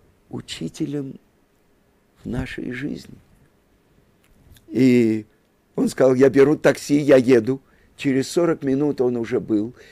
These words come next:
и смотрел этот отрывок. И он записал эту мелодию.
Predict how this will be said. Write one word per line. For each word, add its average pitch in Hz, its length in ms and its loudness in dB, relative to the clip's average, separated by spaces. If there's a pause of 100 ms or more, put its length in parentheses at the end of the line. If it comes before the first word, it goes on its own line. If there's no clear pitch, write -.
(140)
и 135 100 -2
смотрел 139 520 -2
этот 139 300 -2
отрывок. 104 500 -8 (720)
И 113 80 -6
он 143 160 -4
записал 131 680 -6
эту 120 180 -6
мелодию. 101 580 -6